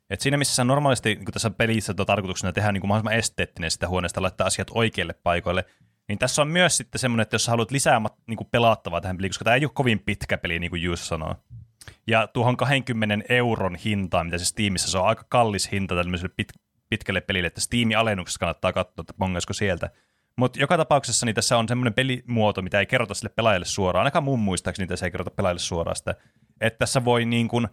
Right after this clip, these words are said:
purkaa ne kaikki tavarat mahdollisimman vääriin paikkoihin, jolloin sä pääset siitä niin kuin, siinä on semmonen s-, niin kuin toisenlainen tavallaan niin kuin läpipelu sitten, että sä saat semmosen Dark Starin aina, kun sä laitat kaikki tavarat ihan väärään paikkaan, ja se peli tunnistaa, että mikään ei ole oikeassa paikassa.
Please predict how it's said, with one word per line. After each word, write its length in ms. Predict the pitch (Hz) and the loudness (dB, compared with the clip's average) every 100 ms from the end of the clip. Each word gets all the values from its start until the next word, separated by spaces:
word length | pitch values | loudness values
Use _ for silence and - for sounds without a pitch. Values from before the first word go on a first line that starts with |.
| _ _ _ _ - | _ _ _ _ 2
purkaa 460 | 190 208 - 143 | 2 2 2 2
ne 100 | 135 | 2
kaikki 360 | 123 160 180 139 | 2 2 2 0
tavarat 320 | 120 117 113 - | 2 4 2 2
mahdollisimman 520 | 135 139 135 113 110 | 2 2 2 2 4
vääriin 580 | 123 120 107 95 92 82 | 4 6 4 2 -6 -2
paikkoihin, 720 | 98 92 90 _ 90 82 90 | 2 2 2 _ -4 -2 0
jolloin 220 | 95 101 | 2 2
sä 140 | 113 107 | 2 2
pääset 320 | 107 104 - | 2 0 -2
siitä 200 | 110 107 | -2 0
niin 180 | 107 104 | 0 0
kuin, 200 | 107 104 _ _ _ _ - | -2 -2 _ _ _ _ -8
siinä 200 | - 135 | 0 2
on 60 | 135 | 4
semmonen 240 | 151 147 - - | 2 2 0 -6
s-, 120 | - - | -8 0
niin 120 | 147 | 0
kuin 180 | 139 135 | 2 0
toisenlainen 720 | 160 160 151 127 110 104 101 | 4 6 6 4 4 4 4
tavallaan 380 | 95 98 98 98 | -2 2 4 4
niin 100 | 101 | 2
kuin 160 | 107 113 | 2 2
läpipelu 680 | 113 117 101 98 95 87 | 2 0 -2 0 0 -2
sitten, 320 | 85 90 - 85 | -2 -4 -2 -4
että 100 | - | 0
sä 180 | 104 101 | -2 -2
saat 200 | - 113 | -2 -2
semmosen 300 | 117 113 123 | 0 0 2
Dark 280 | 123 120 - | 4 4 0
Starin 520 | - 110 98 95 90 | 0 4 4 4 0
aina, 240 | 95 101 | 0 0
kun 100 | 101 | 0
sä 260 | 101 95 92 | 0 2 2
laitat 240 | 101 98 | 2 0
kaikki 420 | - 127 123 - 107 | 0 0 0 -4 -4
tavarat 420 | 98 95 87 - | 2 2 2 -2
ihan 300 | 117 101 98 | -2 2 2
väärään 400 | 90 90 85 82 82 | 2 2 2 -2 0
paikkaan, 320 | 87 87 123 | -2 2 2
ja 80 | 82 | 2
se 160 | - 104 | 0 -2
peli 320 | 107 104 101 | 0 0 0
tunnistaa, 380 | 113 107 104 95 | 0 0 0 -2
että 140 | - | -2
mikään 340 | 107 113 127 107 | -2 0 0 0
ei 100 | 95 | -2
ole 100 | 95 | 0
oikeassa 420 | 95 90 90 - - | 0 -2 -4 -6 0
paikassa. 500 | 90 82 - - | -2 -2 -6 -6